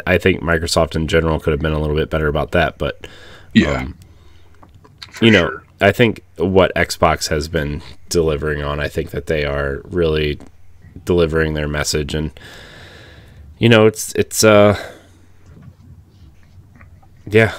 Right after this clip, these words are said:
Speaker 1: I, I don't really know what else to say about it. I, I just, <laughs> yeah, I don't know. I don't really have anything else to say about that. I just, you know, I, I really want the Xbox to do well, which I think it will. You know, I mean, like,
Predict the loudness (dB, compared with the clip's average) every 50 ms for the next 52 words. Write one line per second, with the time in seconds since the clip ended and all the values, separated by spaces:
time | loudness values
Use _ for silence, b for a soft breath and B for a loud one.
0 | -8 -4 -2 0 0 0 0 0 0 2 2 2 2 2 4 4 4 4 2 2
1 | 2 4 4 4 2 0 0 0 -2 -2 -2 -4 B B B B B B B B
2 | B -16 -12 -4 2 4 4 4 4 4 0 -2 0 0 0 0 -2 -2 -4 -6
3 | -8 -8 -4 -2 -2 -2 -2 -4 -6 -10 -10 -6 -4 -4 -4 0 2 4 2 2
4 | 0 -4 -4 -4 -4 -4 -6 -14 -20 -20 -20 -20 -20 -20 -20 _ _ _ _ _
5 | _ -20 -20 -20 -20 -20 _ _ _ _ _ _ _ _ -6 -6 -4 -4 -6 -8
6 | -10 -8 -4 0 0 2 2 0 0 -4 -6 -4 0 2 2 4 4 4 4 4
7 | 4 4 2 2 2 2 2 0 0 0 -2 -4 -4 -4 -2 0 2 2 2 2
8 | 0 -2 -2 0 0 2 2 0 0 -2 -2 -4 -4 -4 -4 -6 -8 -10 -14 -10
9 | -6 -4 -4 -2 0 0 0 0 0 0 0 0 2 4 4 6 6 4 4 2
10 | 0 -2 -2 -2 -2 -2 -4 -4 -4 -2 -2 -2 -2 -4 -6 -6 -8 -8 -8 -12
11 | -16 -20 -20 -20 -20 _ -20 _ -20 -20 -20 -10 -8 -6 -4 -2 0 0 0 0
12 | -2 -2 -2 -2 -2 -2 0 0 0 0 0 0 2 2 2 4 4 4 4 4
13 | 4 4 2 2 0 0 0 0 -2 -2 -2 -2 -4 -4 -6 b